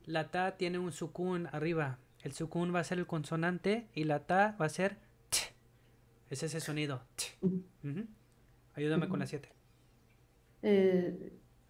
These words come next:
Speaker 2: ba y el, em, el signo es, eh, fatha.
Speaker 1: Ok.
Speaker 2: Y la segunda letra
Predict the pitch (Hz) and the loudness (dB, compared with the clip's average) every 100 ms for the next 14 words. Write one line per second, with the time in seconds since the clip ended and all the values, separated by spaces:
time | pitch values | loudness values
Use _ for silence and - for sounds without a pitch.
0 | - - 180 190 214 247 247 - _ _ | -10 0 6 8 8 4 0 -6 _ _
1 | _ _ _ _ _ - 190 180 180 175 | _ _ _ _ _ -4 2 4 4 4
2 | 170 170 180 185 180 165 160 160 160 165 | 0 0 -4 -2 0 0 0 0 -4 -6
3 | - _ _ _ _ - 165 165 - 180 | -12 _ _ _ _ -2 -2 -2 0 2
4 | 180 175 175 170 175 165 151 147 151 - | 2 0 2 0 -2 -4 -2 -2 -6 -4
5 | 185 190 190 226 240 247 - 139 135 196 | -2 0 0 0 0 -4 -12 -10 -8 -8
6 | - - - - _ - - - _ - | -10 -20 -20 -20 _ -20 -20 -20 _ -14
7 | - 175 165 160 156 - - - - - | -4 -2 0 -2 -4 -8 -16 -20 -20 -20
8 | - - - - - - 190 180 170 - | -20 -20 -20 -20 -20 -14 -4 -2 -2 -2
9 | 170 175 185 180 180 - 190 190 | 0 2 4 4 2 -2 0 2